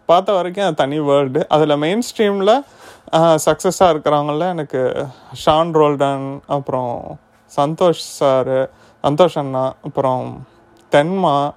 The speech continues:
மியூசிக் டைரக்டர் தென்மா, அப்புறம் கானா முத்து, இவங்க கானா பாலா, இவங்கெல்லாம் வந்து எனக்கு ரொம்ப, ரொம்ப பிடிக்கும்.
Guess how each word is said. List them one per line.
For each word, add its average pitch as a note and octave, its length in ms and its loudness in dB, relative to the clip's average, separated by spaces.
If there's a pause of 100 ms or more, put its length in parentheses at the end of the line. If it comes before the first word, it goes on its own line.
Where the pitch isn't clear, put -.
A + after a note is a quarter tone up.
மியூசிக் C#3 260 -6
டைரக்டர் C3 520 -2
தென்மா, C#3+ 400 -4 (540)
அப்புறம் C3 760 0 (320)
கானா D3+ 340 4
முத்து, C3+ 580 -2 (460)
இவங்க C#3+ 260 0
கானா C#3+ 360 2
பாலா, C3 480 2
இவங்கெல்லாம் F#3 540 0
வந்து E3+ 200 -4
எனக்கு D3 200 -6
ரொம்ப, C#3+ 240 -2
ரொம்ப F#3 240 -2
பிடிக்கும். C#3+ 440 -6